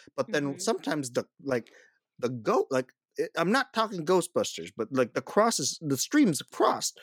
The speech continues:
Speaker 1: We're like, "How the fuck does this
Speaker 2: <laughs>
Speaker 1: character know about this ghost? Because no one mentioned this character to this character, but
Speaker 2: Yeah.
Speaker 1: then that character from this other storyline is here.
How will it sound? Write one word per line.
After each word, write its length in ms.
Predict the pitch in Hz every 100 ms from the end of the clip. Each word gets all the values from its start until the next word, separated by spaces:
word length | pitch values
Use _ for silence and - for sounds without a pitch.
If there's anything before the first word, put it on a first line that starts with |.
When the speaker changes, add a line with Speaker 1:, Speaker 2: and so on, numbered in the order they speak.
| - -
Speaker 1:
We're 160 | 160
like, 140 | 165 170
"How 80 | 269
the 100 | 220
fuck 240 | 220 208
does 140 | 175 170
this 120 | 247
Speaker 2:
<laughs> 0 |
Speaker 1:
character 360 | 196 151 143 156
know 140 | 160
about 280 | 156 156 -
this 180 | 185 -
ghost? 320 | 127 120 - - -
Because 260 | 139 135 120 151
no 240 | 151 170 220
one 240 | 226 190
mentioned 320 | 196 240 - 135
this 140 | 127
character 380 | - 127 120 123
to 140 | - 107
this 240 | 165 -
character, 540 | - 98 95 - 101 - - 220 208
but 120 | -
Speaker 2:
Yeah. 20 |
Speaker 1:
then 160 | 139 131
that 280 | 165 - -
character 380 | 160 147 147
from 200 | 131 123
this 160 | 113 - 147
other 200 | 165 170
storyline 600 | - 110 104 101 104 104
is 140 | 98
here. 380 | - 208 120